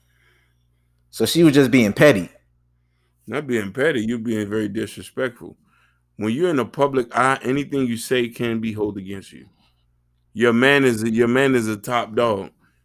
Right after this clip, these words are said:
Speaker 2: Like, why would you say you allow your man to pick another dude to have a threesome with you? That's just basically saying you don't respect him.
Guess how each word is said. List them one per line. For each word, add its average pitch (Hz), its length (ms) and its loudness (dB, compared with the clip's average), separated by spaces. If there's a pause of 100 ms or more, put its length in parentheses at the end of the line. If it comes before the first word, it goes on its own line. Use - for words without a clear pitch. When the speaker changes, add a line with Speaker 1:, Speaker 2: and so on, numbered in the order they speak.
(140)
Speaker 2:
Like, 110 300 2
why 120 220 4
would 143 200 2
you 127 120 -8
say 139 200 0
you 123 260 4
allow 120 260 2
your 113 180 2
man 113 300 -4
to 104 80 -6
pick - 240 -10
another 107 340 -4
dude 107 220 -8
to 104 80 -4
have 98 180 -4
a 95 60 -12
threesome 117 480 -8
with - 200 -14
you? - 120 -20 (400)
That's 143 200 -2
just 123 160 -2
basically 120 520 -2
saying 117 260 -4
you 113 100 -4
don't 113 160 -4
respect 110 480 -10
him. - 140 -20